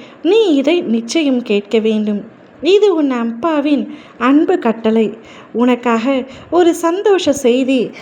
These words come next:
காத்து கொண்டிருக்கின்றது. உனக்காக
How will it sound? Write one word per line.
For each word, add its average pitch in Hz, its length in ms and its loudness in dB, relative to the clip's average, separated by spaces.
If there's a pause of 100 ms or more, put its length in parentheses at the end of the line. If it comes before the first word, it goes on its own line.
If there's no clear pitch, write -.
(160)
காத்து 240 340 0
கொண்டிருக்கின்றது. 220 1080 0 (500)
உனக்காக 226 720 0